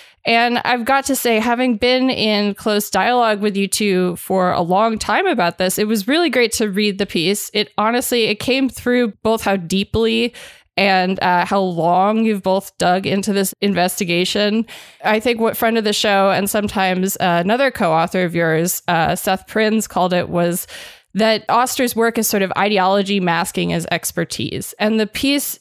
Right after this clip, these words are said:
is making a lot of the right people very angry. I mean, <laughs> you really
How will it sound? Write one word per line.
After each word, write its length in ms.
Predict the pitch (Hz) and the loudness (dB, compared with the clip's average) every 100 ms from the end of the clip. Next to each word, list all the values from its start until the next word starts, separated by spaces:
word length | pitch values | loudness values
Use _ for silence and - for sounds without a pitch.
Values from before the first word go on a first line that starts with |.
| - | 0
is 460 | 226 220 214 202 - - _ - | 2 2 0 -4 -12 -20 _ 0
making 440 | 220 254 285 349 | 2 2 2 2
a 100 | 339 | 2
lot 280 | 240 196 226 | 4 2 2
of 140 | 254 | 0
the 100 | 247 | 0
right 340 | 254 170 170 - | 0 0 0 -2
people 400 | - 185 190 185 | -2 0 0 0
very 760 | 143 147 190 190 180 175 170 - | -2 -2 2 2 4 2 0 0
angry. 480 | 156 156 170 80 - | -2 -2 -2 -4 -2
I 140 | 190 | 0
mean, 220 | 196 214 226 | 2 2 2
<laughs> 120 | 185 | 2
you 360 | 277 - 311 269 | 0 0 0 0
really 640 | 220 247 247 240 233 226 | 0 0 2 2 2 0